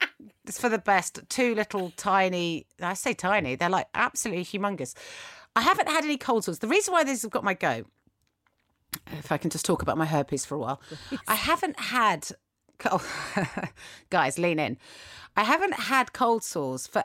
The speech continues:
Speaker 1: ages. Like, I used to, up until actually really quite recently, I,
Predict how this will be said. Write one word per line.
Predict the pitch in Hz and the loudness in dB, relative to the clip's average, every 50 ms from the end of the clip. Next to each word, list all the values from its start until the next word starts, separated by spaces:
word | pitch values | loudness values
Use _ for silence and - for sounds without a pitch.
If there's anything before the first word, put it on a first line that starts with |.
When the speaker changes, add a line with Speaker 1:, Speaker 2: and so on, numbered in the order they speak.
| - - | 0 2
Speaker 1:
ages. | 226 262 262 254 240 190 - 147 120 113 - - - - - - - | 4 4 4 4 2 -2 -4 -8 -8 -8 -8 -8 -8 -10 -10 -8 -2
Like, | 190 185 170 165 156 - - _ _ _ _ _ - | 2 2 2 2 0 -2 -12 _ _ _ _ _ -2
I | - 208 | 0 0
used | 214 196 220 247 240 - - - | 2 4 2 2 2 2 0 0
to, | - 226 208 208 202 185 - _ _ - | 2 2 4 4 2 0 -4 _ _ -4
up | 202 - | -2 -2
until | 233 180 - - 175 156 139 - | -2 -4 -2 -2 -4 -4 -4 -2
actually | - 170 - - - 151 143 139 135 _ _ - 185 | -4 -2 -2 -4 -6 -4 -4 -6 -6 _ _ -20 -18
really | 180 180 185 202 180 156 | -10 -4 -2 0 0 0
quite | - - 165 - - | 0 0 0 0 2
recently, | 165 180 190 - - 139 92 120 123 - | 0 0 0 0 -2 -2 0 -2 -2 -2
I, | - 151 | -2 -6